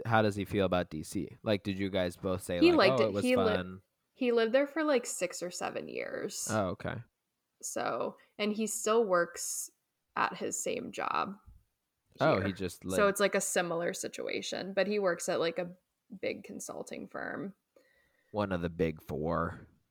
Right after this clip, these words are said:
Speaker 2: It's actually not one of, I, he didn't tell me where he works, but of course I know where he <laughs> works.
Speaker 1: Yeah, just look him up.
Speaker 2: Um,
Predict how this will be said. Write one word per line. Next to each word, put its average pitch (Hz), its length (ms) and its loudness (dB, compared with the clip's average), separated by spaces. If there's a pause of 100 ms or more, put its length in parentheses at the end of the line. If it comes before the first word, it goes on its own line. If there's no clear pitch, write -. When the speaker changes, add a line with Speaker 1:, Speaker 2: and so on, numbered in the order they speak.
(480)
Speaker 2:
It's - 200 -10
actually - 320 -6
not - 240 -4
one - 120 -6
of, - 120 -10
I, 190 240 0
he 196 180 0
didn't 156 180 -4
tell - 140 -8
me - 120 -4
where 104 140 0
he - 80 0
works, - 280 -2
but - 120 -2
of - 120 -4
course - 240 -2
I - 80 -4
know - 220 -2
where - 220 4
he 220 80 6
<laughs> 220 140 6
works. - 380 8 (280)
Speaker 1:
Yeah, 82 400 4
just 92 220 -2
look 87 180 0
him 78 120 0
up. 90 280 0 (1300)
Speaker 2:
Um, 180 840 4